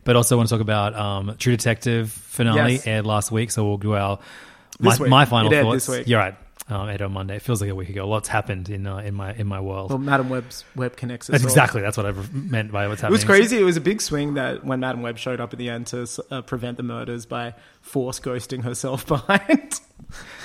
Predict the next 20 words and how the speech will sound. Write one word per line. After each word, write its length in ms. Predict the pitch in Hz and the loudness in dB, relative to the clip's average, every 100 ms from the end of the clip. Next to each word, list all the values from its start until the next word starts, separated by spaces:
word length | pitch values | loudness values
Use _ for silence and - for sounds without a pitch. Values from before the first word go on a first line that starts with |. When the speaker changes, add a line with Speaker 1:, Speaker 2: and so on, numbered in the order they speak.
| - | -2
Speaker 1:
Um, 380 | 110 107 104 110 | 2 2 0 0
I 120 | 127 | 6
also, 240 | 131 147 156 | 6 6 4
Speaker 2:
People. 100 | 151 | 2
Speaker 1:
also 200 | 135 143 | 4 6
wanna 80 | 131 | 6
talk 100 | 123 | 6
about 220 | 120 113 101 | 4 2 2
the 160 | 110 | 0
end 200 | 110 120 | 2 2
of 140 | 110 - | 0 0
P 180 | 117 | 0
S 160 | 107 - | 2 0
five 460 | 120 107 123 139 117 | 2 4 4 2 2
as 200 | 110 - | 0 0
proclaimed 540 | 113 - 110 110 95 | -2 0 2 0 0
by 160 | 113 95 | 0 0
Sony 400 | - 110 113 107 | 2 2 2 0
themselves. 600 | 98 - 107 123 156 139 | 0 0 2 0 2 2
Speaker 2:
Yeah, 200 | 127 | 2